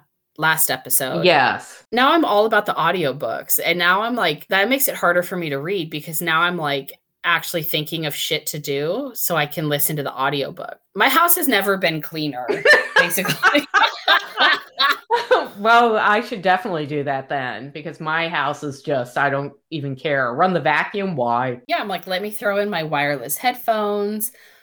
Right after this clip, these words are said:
Speaker 1: put on this audiobook. I'll do some dishes while I do that." Like, I'm actually thinking of things to clean so I
Speaker 2: Wow.
Speaker 1: can listen to my audio. It's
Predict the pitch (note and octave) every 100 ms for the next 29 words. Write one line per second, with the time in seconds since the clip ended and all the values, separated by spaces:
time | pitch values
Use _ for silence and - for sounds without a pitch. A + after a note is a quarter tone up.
0 | _ - - F3+ D3 C#3 C3+ - - -
1 | F#3 G3 G#3 G3 F#3 F#3 F3+ F3+ F#3 D#3+
2 | F3 F#3 A3+ C#4 B3 D4+ - C#4+ G3+ F#3
3 | F#3 G3+ A3+ C#4 A#3+ - E3+ - D#3 D3+
4 | - G3 G#3+ G#3+ B3 - F3 E3 F3+ E3
5 | C#3+ - D3+ C#3+ - D#3 - C3+ C3 E3
6 | A#3 D#3 D3 D3+ C#3 D#3 C#3+ D3 E3+ D#3
7 | D3 C3+ C3+ C#3+ - _ _ _ - F#3+
8 | - -